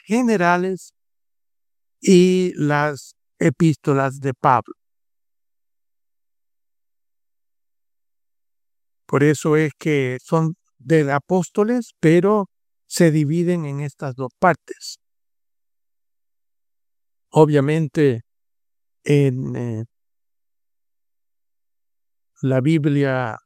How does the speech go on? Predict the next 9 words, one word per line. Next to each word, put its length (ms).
en 180
el 100
griego, 720
estos 380
sencillamente 760
eran 300
todas 460
epístolas, 960
eh, 240